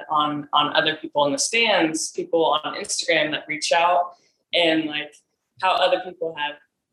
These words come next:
have a hard time coming out or not being true to themselves or not being super authentic. And for me, pride is the opposite of shame. And I think pride, it's called Pride Month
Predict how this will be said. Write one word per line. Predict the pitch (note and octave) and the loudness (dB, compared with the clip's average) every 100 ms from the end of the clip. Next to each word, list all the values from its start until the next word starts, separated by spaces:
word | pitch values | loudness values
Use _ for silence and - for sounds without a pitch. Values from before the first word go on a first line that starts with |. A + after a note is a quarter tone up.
| _ - | _ -12
have | - E3 E3 | 0 0 2
a | |
hard | E3 F#3 F#3 | 4 4 4
time | C4 C#4+ - | 2 2 2
coming | F3+ E3+ D3+ | 0 -2 -2
out | D3 E3 | -2 2
or | E3 | 4
not | E3 D3+ - | 4 2 2
being | D#3+ D3+ D#3 | 0 0 -4
true | - D#3 | -2 0
to | D#3+ | 0
themselves | D#3 D#3+ D#3+ D#3 D#3 | 0 0 0 0 -2
or | D#3+ | -2
not | D#3 D3+ | -2 -2
being | D#3 D#3+ | -8 -8
super | D#3 - D3+ | -8 0 2
authentic. | D#3 D#3 D3+ - D3+ D3+ - | 2 -2 -10 -4 -4 -2 0
And | E3 D3+ - _ _ | 0 0 -6 _ _
for | F#3+ F#3+ | 0 0
me, | G3+ A#3 A#3 A3+ - | 2 2 2 0 -6
pride | - E3 E3+ E3+ E3+ E3+ - - | 0 2 4 4 2 0 -6 0
is | E3 D#3+ D#3+ | 2 2 -2
the | - | -2
opposite | - D#3 - - - - | 0 0 -2 -6 -6 -6
of | - | -6
shame. | - C3+ - - _ _ _ _ _ - | -2 -2 -4 -10 _ _ _ _ _ -2
And | F3+ F3 | 2 4
I | E3+ - | 2 0
think | F3+ E3+ D#3+ - _ _ _ _ _ _ _ _ - | 0 0 -2 -10 _ _ _ _ _ _ _ _ -2
pride, | F3 F3 - F3+ | 2 2 0 -4
it's | - - | -4 -2
called | G#3 G3+ - | -2 -2 -4
Pride | F3+ F3+ E3+ | 0 0 0
Month | D#3 D#3 D#3 | -4 -6 -10